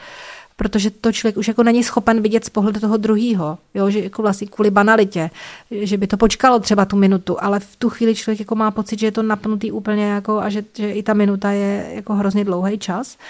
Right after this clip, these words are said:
Eh, takže došlo třeba ke, ke konfliktu, ale že i,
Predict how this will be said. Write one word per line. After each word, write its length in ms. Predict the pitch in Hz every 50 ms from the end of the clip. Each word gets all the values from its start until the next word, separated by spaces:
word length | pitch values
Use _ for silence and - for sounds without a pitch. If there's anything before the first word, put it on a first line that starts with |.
| - - - - - - - - - - - - - - - -
Eh, 60 | - 202 202 196 196 190 190 196 196 196 196 -
takže 240 | - 214 185 - 214
došlo 260 | 202 190 - - 214
třeba 220 | - - 220 208
ke, 140 | 202 214 202 202 _ _
ke 100 | - -
konfliktu, 800 | 196 - 214 214 196 - - 208 202 - - - 208 220 254 262 - - - - _ -
ale 600 | 226 208 202 202 202 208 208 202 208 208 208 - _ _ _ _ _ -
že 160 | 294 202 226 226
i, 140 | - 226